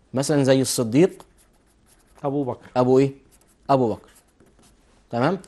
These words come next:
Speaker 1: فعندي الصديق لقب وأبو بكر إيه؟ اسم، يبقى عندنا البدل مين؟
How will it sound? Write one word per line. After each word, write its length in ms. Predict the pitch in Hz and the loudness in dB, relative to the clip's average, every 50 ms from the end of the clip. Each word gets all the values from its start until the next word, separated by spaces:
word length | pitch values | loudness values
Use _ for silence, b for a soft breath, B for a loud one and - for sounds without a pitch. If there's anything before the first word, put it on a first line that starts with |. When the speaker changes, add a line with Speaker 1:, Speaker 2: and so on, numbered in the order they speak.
| _ _ _ _ | _ _ _ _
Speaker 1:
فعندي 300 | - 143 165 202 202 185 | 2 4 4 4 4 2
الصديق 400 | - - 156 143 151 185 - 160 | 2 0 0 0 0 2 4 4
لقب 240 | 156 - - 101 - - _ _ _ _ _ _ _ _ _ _ _ - | 4 4 2 -2 -10 -10 _ _ _ _ _ _ _ _ _ _ _ 0
وأبو 200 | 123 123 123 143 | 0 2 4 4
بكر 200 | 160 160 156 143 | 4 4 4 4
إيه؟ 280 | 156 160 156 156 - - - _ _ _ _ _ _ _ - | 2 2 2 -2 -6 -18 -20 _ _ _ _ _ _ _ 2
اسم، 280 | 180 208 208 - 131 127 | 2 2 2 0 -4 -2
يبقى 160 | 131 131 127 | 0 0 2
عندنا 220 | 139 151 175 165 | 2 2 2 2
البدل 280 | 151 143 160 147 147 139 | 2 2 4 4 4 4
مين؟ 260 | 147 156 156 139 123 | 4 4 2 2 -2